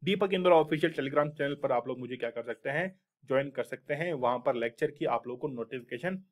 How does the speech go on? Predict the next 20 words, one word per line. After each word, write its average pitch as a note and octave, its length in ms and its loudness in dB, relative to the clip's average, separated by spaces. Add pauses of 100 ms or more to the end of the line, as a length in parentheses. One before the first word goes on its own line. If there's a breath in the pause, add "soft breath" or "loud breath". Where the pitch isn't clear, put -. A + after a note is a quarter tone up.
(200)
मिल C3 160 0
जाएगा। G#2+ 400 2 (340)
स्टडी C3 280 2
ग्लोस F3+ 360 4 (140)
आप F#3+ 200 6
लोगों F#3 140 6
के F#3+ 100 -4
लिए F#3 120 6
बहुत D3 260 2
ही E3 80 0
बेहतरीन C3 460 0
कंटेंट E3+ 460 -4
लेकर E3 200 2
आता D#3 220 4
है F3+ 220 2 (340 soft breath)
और G3+ 280 10
इसके F#3+ 300 0
बाद D3+ 220 6
में C3+ 200 -8 (320)
जून G#3 480 -2